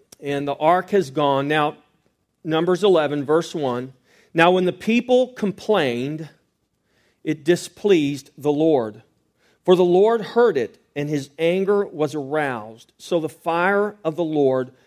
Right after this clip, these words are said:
burned among them and consumed some of the outskirts of the camp. Then the people cried out to Moses, and when Moses prayed to the Lord, the fire was quenched.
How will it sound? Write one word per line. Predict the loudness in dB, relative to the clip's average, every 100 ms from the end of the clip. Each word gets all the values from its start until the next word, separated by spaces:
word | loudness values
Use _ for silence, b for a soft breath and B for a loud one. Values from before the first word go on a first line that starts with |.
| b b
burned | -2 2 2 2 0
among | 0 -2 -2 -4
them | -6 -6 -8
and | -12 -14
consumed | -12 -12 -6 -4 -2 -4 -8 -12
some | -6 -4
of | -2
the | -6 -4
outskirts | -4 -4 -8 -6 -6 -6
of | -12
the |
camp. | -14 -10 -8 -8 _ _ b b b b b
Then | 4
the | 4
people | 0 0 2 0
cried | 2 2 2 0
out | 0 -4
to | -6
Moses, | -2 0 0 -2 -8 -6
and | -6 -4
when | 0
Moses | 2 2 -2 -10
prayed | -12 0 2 2 -2
to | -2
the | 0
Lord, | 2 2 0
the | -6
fire | -6 -4 -2 -2 -4 -8
was | -12 -12 -12
quenched. | -6 -6 -6 -12 -20